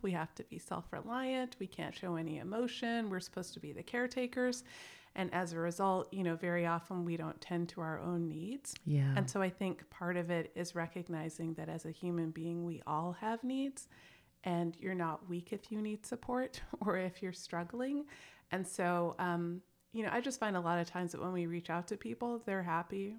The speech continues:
Speaker 1: for us to reach out to them because we have people who love us, who want to be there for us. And so I would say don't be shy about getting support and talking to people when you need it.
Speaker 2: Yeah.
Speaker 1: Um, and I think in that same token, it's really just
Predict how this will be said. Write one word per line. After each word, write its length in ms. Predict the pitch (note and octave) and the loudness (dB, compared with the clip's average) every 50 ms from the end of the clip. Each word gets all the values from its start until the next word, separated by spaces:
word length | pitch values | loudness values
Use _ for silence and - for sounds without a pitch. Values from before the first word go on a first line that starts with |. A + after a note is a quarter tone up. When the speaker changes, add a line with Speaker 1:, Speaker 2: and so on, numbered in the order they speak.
| - _ _ | -12 _ _
Speaker 1:
for 140 | - G3+ F#3 | -4 -2 -2
us 160 | F#3+ F#3 - | -2 -4 -4
to 100 | - F#3 | -6 -4
reach 240 | F3+ E3 E3+ - E3 | -4 -4 -2 -2 -2
out 160 | E3 E3+ - | -2 -2 -4
to 100 | - - | -6 -6
them 160 | A3+ A#3 A#3+ | -4 -4 -2
because 280 | A3 G3+ - F#3+ F#3 F#3 | -2 -4 -4 -4 -4 -2
we 80 | E3+ | -2
have 100 | E3 E3+ | -2 -2
people 240 | - F3 E3 - E3+ | -2 -6 -4 -4 -2
who 140 | F3 F3 E3+ E3 | -2 -2 -2 -2
love 220 | D#3 D3+ D#3 D#3+ | -2 -4 -2 -2
us, 180 | F3+ F#3 F3+ - | -2 -2 -4 -4
who 140 | - F#3 | -6 -4
want 200 | E3 D#3+ D#3 D#3 | -2 -2 -2 -2
to 40 | D#3+ D#3 | -2 -4
be 120 | D#3 D#3 | -4 -4
there 200 | D3+ D3 D3 E3 - | -4 -4 -6 -6 -6
for 140 | - G#3+ A3 | -4 -4 -2
us. 240 | A#3+ A#3+ - - - - - - - - - - - - | -4 -4 -8 -12 -14 -18 -20 -18 -18 -18 -18 -18 -10 -4
And 100 | - F#3+ - | -2 0 4
so 80 | G3 | 4
I 60 | F#3 F#3 | 4 4
would 180 | F3+ F#3 F#3 | 4 2 0
say 160 | - F3+ F3 | 2 2 2
don't 240 | E3+ F3+ F3 E3+ - | 4 4 2 0 2
be 120 | - F3+ F3 | -2 -4 -4
shy 480 | - - D3 D3+ D3+ D#3+ F3 F3+ F#3 - | -2 -4 -2 -2 0 0 0 -2 -2 -2
about 420 | F#3 F3 F3+ F3 F3 E3+ - - - - - - - - - - _ | -2 0 2 2 4 2 0 -2 -8 -16 -20 -20 -20 -20 -20 -20 _
getting 320 | - - F#3 F3+ F3 F#3 E3+ | -4 0 2 2 4 2 2
support 460 | - - F#3+ - - F#3 F#3 F#3+ F#3 | -2 -4 -8 -6 -4 -4 -4 -2 -4
and 120 | G3 F#3+ | -4 -4
talking 440 | - - F#3 F#3 F#3 - - G#3 G3+ | -2 -2 -2 -2 -2 -4 -6 -8 -8
to 100 | - - _ | -8 -10 _
people 360 | - G#3+ G#3 - G#3+ G#3 G3 | -10 -10 -6 -4 -4 -2 -2
when 160 | G3 G3 G3 | 0 0 0
you 80 | G3 G3 | 0 -2
need 220 | F#3+ G3+ G3+ G#3 | -2 -2 -2 -2
it. 180 | A3+ A#3 A3+ A#3+ - - - | -2 -2 -2 -4 -6 2 6
Speaker 2:
Yeah. 300 | E3+ D#3 D3 C#3+ C#3 C#3 C3 - - _ _ | 8 8 8 8 6 4 0 -2 -10 _ _
Speaker 1:
Um, 480 | - G3+ F#3+ F#3 F#3 F3 F3 F3+ F3+ - - - _ _ _ - | 6 8 8 8 6 4 2 0 -4 -6 -12 -18 _ _ _ 2
and 100 | G3+ G3 | 2 2
I 60 | F#3+ | 4
think 200 | F#3+ G3 F#3 - | 2 0 0 0
in 120 | G3+ F#3+ | 2 2
that 180 | F3 D#3+ - - | 2 2 0 -2
same 240 | - F#3+ F3 E3 E3+ | 0 2 2 2 0
token, 420 | - - B3 A#3 A#3 G#3+ F3 E3+ | 0 0 -2 0 0 0 0 0
it's 220 | E3 E3 - - F#3+ | 0 0 -2 -4 0
really 300 | F#3 F3+ F3+ F3 E3+ E3+ | 0 2 2 2 0 0
just 320 | - F3+ E3 - - | -2 -4 -6 -6 -8